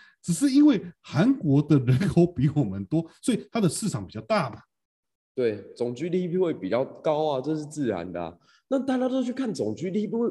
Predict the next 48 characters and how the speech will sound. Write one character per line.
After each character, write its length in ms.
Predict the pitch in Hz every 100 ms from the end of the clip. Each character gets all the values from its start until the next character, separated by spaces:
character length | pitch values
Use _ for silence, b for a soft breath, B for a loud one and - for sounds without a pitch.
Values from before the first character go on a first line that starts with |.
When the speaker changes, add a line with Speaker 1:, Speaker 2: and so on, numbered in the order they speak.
| -
Speaker 2:
为 120 | 233
什 100 | 151
么 120 | 101
不 160 | - 135
去 140 | 202
看 220 | 202 208 156
平 240 | 135 131
均 280 | 139 156 147
呢？ 160 | 135 131
就 120 | 226
是 60 | -
我 160 | 156
比 100 | -
较 120 | 127
爱 140 | 165 190
看 160 | 190
的 80 | 156
是 120 | 151
人 180 | 156 123
均 160 | 127 147
G 140 | 143
D 160 | 143 143
P 260 | - 143
啊。 80 | 131 120 110 B B B -
我 60 |
们 80 | 202
如 80 | 240
果 80 | 254
用 120 | 262
人 80 | 214
均 140 | 220
来 100 | 240
看 180 | 190 -
的 80 | 214
话， 160 | 220 214
台 140 | 196
湾 140 | 202
一 40 | 220
直 80 | 175
都 100 | 190
很 100 | 120
不 120 | 104
错 280 | - 151 120
啊， 120 | 113
我 120 | 107
觉 160 | 101 104
得 120 | 101
啦。 180 | 85